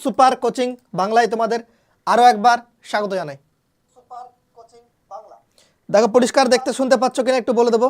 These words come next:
একটু তোমরা লাইক শেয়ারটা করে দিও, ওকে? তোমাদের জন্য একটা বিরাট বড় খুশির খবর আসতে চলেছে। কবে আসবে না আসবে তোমরা নিজেরা দেখতে পারবে। দাদা, জিডি দিয়ে বেরিয়েছি, থার্ড শিফট ছিল, জিকে থেকে চারটা কমন ছিল, বাকি মঙ্গল গ্রহ থেকে এসেছিলো,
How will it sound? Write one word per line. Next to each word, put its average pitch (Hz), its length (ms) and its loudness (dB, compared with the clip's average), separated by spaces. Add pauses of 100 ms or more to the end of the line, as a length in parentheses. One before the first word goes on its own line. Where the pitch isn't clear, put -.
(840)
একটু 208 240 -4
তোমরা 262 160 2 (100)
লাইক 233 220 2
শেয়ারটা 254 340 0
করে 226 160 2
দিও, 208 160 0
ওকে? 262 160 4 (580)
তোমাদের 247 320 6
জন্য 262 200 4
একটা 262 120 0 (120)
বিরাট 247 300 4
বড় 254 100 6 (220)
খুশির 247 320 -4
খবর 240 200 4 (100)
আসতে 214 240 -4
চলেছে। 233 260 -2 (480)
কবে 208 220 2 (140)
আসবে 233 220 -4 (100)
না 226 120 -4
আসবে 226 200 -8
তোমরা 233 180 -6
নিজেরা 220 240 -4
দেখতে 196 200 -10
পারবে। 185 200 -8
দাদা, 226 120 0 (120)
জিডি 208 200 -4 (100)
দিয়ে 240 160 0 (600)
বেরিয়েছি, 214 440 -2 (100)
থার্ড 202 240 -6
শিফট 233 280 -8
ছিল, 220 120 -2 (400)
জিকে 202 280 -6
থেকে 247 200 -10
চারটা 202 300 -6
কমন 214 240 -4
ছিল, 240 100 -8 (120)
বাকি 170 200 -10 (180)
মঙ্গল 196 320 -8
গ্রহ 208 140 -6 (100)
থেকে 208 180 -10
এসেছিলো, 208 260 -10